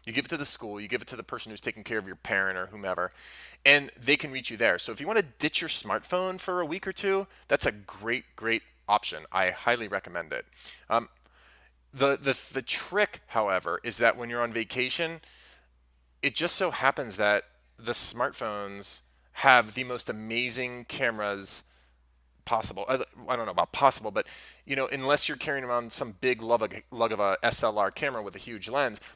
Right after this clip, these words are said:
they beat the little digital elfs and all those kind of tiny little cameras too. So, you know, when I try and do it, the problem that I have is that the, the iPhone camera is just so unbelievably effective and perfect. So, but one technique is definitely to kind of, like, downgrade your technology for a little bit.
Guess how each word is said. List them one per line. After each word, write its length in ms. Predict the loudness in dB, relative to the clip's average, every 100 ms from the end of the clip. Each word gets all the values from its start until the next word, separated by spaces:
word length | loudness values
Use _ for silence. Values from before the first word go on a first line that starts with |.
| _
they 480 | -20 -20 -16 0 0
beat 380 | 0 0 -2 2
the 260 | 4 4 2
little 300 | -2 -4 -4
digital 420 | -4 -4 -6 2
elfs 360 | 4 4 2 -2
and 100 | -2
all 100 | -2
those 180 | -4
kind 140 | -4 -4
of 80 | -4
tiny 260 | -4 -4
little 300 | -6 -6 -6
cameras 460 | -4 -8 -6 -8 -8
too. 280 | -6 -4 -2
So, 320 | 0 0 -2 -8 -14 -14 -16
you 120 | -6 -2
know, 200 | -2 -6 _ -10
when 240 | 2 8
I 100 | 8
try 200 | 8 0
and 100 | -2
do 80 | -4
it, 80 | -6
the 60 |
problem 240 | 0 0 4
that 80 | 6
I 120 | 6
have 240 | 6 2
is 140 | 0 -2
that 180 | -2 0
the, 300 | -2 -2 -2
the 140 | -2
iPhone 380 | 2 0 0 -6
camera 240 | -6 -6
is 60 | -8
just 180 | -6 -4
so 160 | -4
unbelievably 720 | -8 -10 -10 -12 -8 -6 -8 -10 _ -14
effective 520 | -10 4 4 4 -10
and 120 | -10 -8
perfect. 500 | -8 -4 -6 -8 -18 _ _ _ _ _ -8
So, 360 | 0 2 2 0 -10 -18 -16 -4
but 140 | -4 -4 -14
one 240 | -2 0
technique 400 | 2 2 2 -2
is 160 | -2 -6
definitely 480 | 4 4 4 -4 -4
to 220 | -6 -8
kind 220 | -4 -2
of, 120 | -2
like, 200 | 0 0
downgrade 420 | 4 2 2 -6 -8
your 100 | -8
technology 540 | -8 -4 -6 -6 -10
for 160 | -10 -8
a 40 |
little 180 | -8 -10
bit. 240 | -10 -12